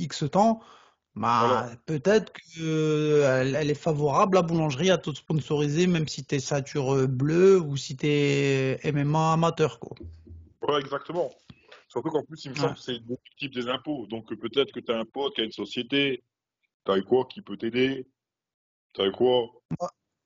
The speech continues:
Speaker 1: Et tu
Speaker 2: Moi,
Speaker 1: cro-,
Speaker 2: je
Speaker 1: et tu crois ça, c'est pas, ouais.
Speaker 2: Ça se peut, quoi. Et après, euh, voilà, si t'as que les résultats, euh, l'expérience, les années qu'ils font, si t'es une star, et cetera,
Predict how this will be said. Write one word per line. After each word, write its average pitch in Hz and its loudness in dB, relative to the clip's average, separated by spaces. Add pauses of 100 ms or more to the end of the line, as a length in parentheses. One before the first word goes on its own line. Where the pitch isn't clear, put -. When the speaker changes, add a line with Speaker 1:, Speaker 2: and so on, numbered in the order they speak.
(260)
Speaker 1:
Et 190 2
tu 185 4
Speaker 2:
Moi, 226 4
Speaker 1:
cro-, 214 4
Speaker 2:
je 220 8
Speaker 1:
et 180 4
tu 226 4
crois 240 6
ça, 254 0
c'est - -10
pas, 247 -6 (280)
ouais. 202 4
Speaker 2:
Ça - -2
se - -20
peut, 151 -6 (440)
quoi. 156 -4
Et 120 -4
après, 127 -6
euh, 107 -8 (600)
voilà, 170 0
si - -10
t'as 107 0
que - -8
les 107 0
résultats, 104 -2
euh, 120 -2
l'expérience, 101 -8
les 95 -4
années 95 -8
qu'ils - -16
font, 117 -4
si - -12
t'es 101 -8
une 98 -4
star, 104 -2
et 87 -2
cetera, 101 -2